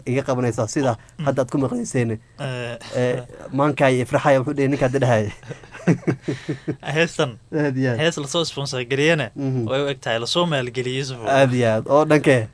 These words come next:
Speaker 2: Eh, dhanka iyo magaca aad maanta dhan tibaaxayso.
Speaker 1: Haa, waa tahay.
Speaker 2: Mhm.
Speaker 1: Waan ku kala
Speaker 2: Faraha,
Speaker 1: duwan.
Speaker 2: faraha taagatay.
Speaker 1: Aad iyo aad.
Speaker 2: <laughs>
Speaker 1: Dhegeystayaasha u dayna marka.
Speaker 2: Si wanaagsan. Eber toddobo, eber laba saddex shan, eber eber sagaal, eber, eber toddoba siddeed eber,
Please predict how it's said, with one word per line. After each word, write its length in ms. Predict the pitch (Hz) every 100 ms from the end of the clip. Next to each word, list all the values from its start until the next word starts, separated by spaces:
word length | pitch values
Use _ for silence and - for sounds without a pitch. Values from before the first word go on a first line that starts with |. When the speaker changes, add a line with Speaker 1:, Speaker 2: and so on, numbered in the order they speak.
| -
Speaker 2:
Eh, 300 | 147 170 156
dhanka 380 | 175 175 156 139
iyo 180 | 147 143
magaca 540 | 160 170 123 123 131
aad 80 | 131
maanta 240 | 143 147 170
dhan 120 | 151
tibaaxayso. 480 | 139 127 120 107 117
Speaker 1:
Haa, 480 | 117 110 104 95 95
waa 160 | 120
tahay. 280 | 117 107 95 113
Speaker 2:
Mhm. 380 | 110 104 101 - - - - - _ _ -
Speaker 1:
Waan 140 | 120
ku 120 | 113 160
kala 140 | 123
Speaker 2:
Faraha, 280 | 175 202 170
Speaker 1:
duwan. 120 | -
Speaker 2:
faraha 280 | - 208 180
taagatay. 440 | 156 147 123 131 113
Speaker 1:
Aad 240 | 123 123
iyo 120 | 117 107
aad. 120 | 101 - -
Speaker 2:
<laughs> 140 | -
Speaker 1:
Dhegeystayaasha 500 | 127 131 131 160 139
u 80 | 135
dayna 260 | 131 123 113
marka. 220 | 113 - -
Speaker 2:
Si 160 | - 123
wanaagsan. 380 | 107 101 120 95 -
Eber 180 | 160 180
toddobo, 400 | 185 170 196 196 -
eber 180 | 147 143
laba 160 | 139 135
saddex 280 | 131 131 117
shan, 240 | 147 156 143
eber 160 | 127
eber 140 | 120 117
sagaal, 360 | - 117 120 135
eber, 260 | 131 131 151
eber 220 | 139 131 139
toddoba 280 | 143 143 135
siddeed 320 | 143 143 156
eber, 220 | 160 160